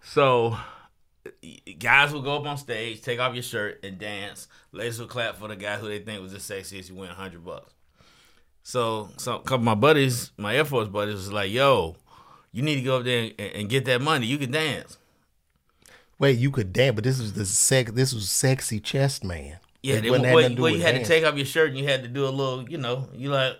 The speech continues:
Speaker 1: this is, this is back when I said, "Oh, he's a knockout," this and that.
Speaker 2: Do
Speaker 1: That
Speaker 2: you think they liked your chest, these guys?
Speaker 1: I mean, I, I, no, but I, I was, I put it like this. Out of the crew that I was with, I
Speaker 2: Yeah.
Speaker 1: was the best in shape. I was the most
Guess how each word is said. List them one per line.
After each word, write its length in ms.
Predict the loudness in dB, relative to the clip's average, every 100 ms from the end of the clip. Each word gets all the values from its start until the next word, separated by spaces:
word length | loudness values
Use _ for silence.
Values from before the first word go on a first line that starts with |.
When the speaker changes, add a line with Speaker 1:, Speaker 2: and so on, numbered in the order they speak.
| -8
Speaker 1:
this 140 | -8
is, 220 | -8 -16 -16 -6
this 100 | -4
is 60 |
back 200 | 6 6
when 100 | 6 0
I 40 |
said, 160 | -2 -6 -4 4
"Oh, 160 | 4
he's 300 | 4 0 0
a 180 | -2 -2
knockout," 680 | 0 0 0 0 4 4 2
this 120 | -6
and 100 | -4
that. 200 | -2 2
Speaker 2:
Do 100 | 4
Speaker 1:
That 100 | 4
Speaker 2:
you 80 | 4
think 260 | 6 6
they 140 | 6 4
liked 320 | 4 2 -2
your 100 | -4
chest, 480 | -2 -4 -6 -14 -14
these 240 | -6 -4 -2
guys? 300 | -2 -2 2
Speaker 1:
I 140 | 4
mean, 120 | 6 8
I, 100 | 6
I, 220 | 6 2 2 -10 -12 -2
no, 260 | 4 4
but 120 | 6 4
I, 120 | 4 4
I 120 | 4
was, 440 | 4 0 -6 -12 _ _ _ _ _ _ -8
I 680 | -4 -4 -4 -8 2 2
put 140 | 4 4
it 20 |
like 220 | 4 4
this. 260 | 0 -2 0 4
Out 140 | 4
of 100 | 2
the 80 | -4
crew 280 | 2 4 6
that 120 | 6
I 80 | 6
was 180 | 2
with, 280 | 0 2 2 4
I 40 | 6
Speaker 2:
Yeah. 40 | 6
Speaker 1:
was 220 | 4 -2
the 140 | -6
best 680 | -6 -2 4 4 2 -10 -16 -8
in 140 | -8
shape. 440 | -6 -4 -6 -6 -4
I 100 | 0
was 160 | 0 -2
the 100 | -4
most 400 | -4 -6 -8